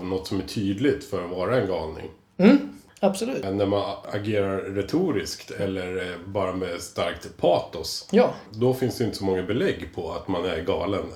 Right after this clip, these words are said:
Speaker 1: eller om man är smart.
Speaker 2: Nej, men precis. Och, men det är väl kanske, om man ska ge galningen något genialiskt,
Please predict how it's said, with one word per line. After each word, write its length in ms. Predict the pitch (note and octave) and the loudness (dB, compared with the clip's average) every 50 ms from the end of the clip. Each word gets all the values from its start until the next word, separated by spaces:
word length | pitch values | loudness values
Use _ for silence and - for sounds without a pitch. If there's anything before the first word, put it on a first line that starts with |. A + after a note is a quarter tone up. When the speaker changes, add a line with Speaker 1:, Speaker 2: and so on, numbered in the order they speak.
| - | -6
Speaker 1:
eller 180 | G2 F#2 F2+ F2 | -6 -4 -4 -4
om 60 | E2+ | -4
man 180 | F2 F2 E2+ E2+ | -4 -4 -4 -4
är 280 | E2+ D#2+ D#2 D2 - | -6 -6 -8 -10 -10
smart. 360 | - - - - - - - - - - - - | -6 -2 0 0 0 0 -4 -8 -12 -18 -2 4
Speaker 2:
Nej, 140 | - G#3 A#3 | 6 8 8
men 160 | B3 B3+ B3 - | 8 6 4 2
precis. 340 | C4 B3+ C4 F#3 C#3+ - - | 0 0 0 0 0 0 0
Och, 220 | F#3+ F3+ - - - - - - | -2 -2 -4 -6 -14 -10 2 8
men 260 | G3+ G3+ G3+ G3+ G#3 G#3+ | 10 10 10 10 8 4
det 100 | G3 G3 | 4 4
är 40 | G3 | 4
väl 120 | G3+ G3+ G3 | 6 4 4
kanske, 440 | G#3 G#3 G3 - G#3 F#3+ F#3 F3 E3+ - - - - _ - | 4 4 6 6 6 6 6 4 2 -4 -12 -18 -20 _ 2
om 120 | - G3 | 4 6
man 140 | G3 G3 F#3+ | 8 8 6
ska 140 | F#3+ - G3 | 6 4 2
ge 260 | F#3+ G3+ B3 C4 B3+ | 2 2 4 4 4
galningen 720 | G3 F#3 F#3+ F3+ D#3+ D3+ C#3+ D3 D#3+ D#3+ D#3 D3 C#3 C#3+ | 6 8 8 8 8 8 4 2 0 2 2 2 2 2
något 240 | D3 C#3+ C3+ - - | 0 0 -2 -4 -10
genialiskt, 840 | - - D#3+ D#3 E3 G3 G#3 - - - - - - - - - - | -4 0 2 2 4 4 2 2 0 -2 -4 -4 -6 -6 -6 -8 -12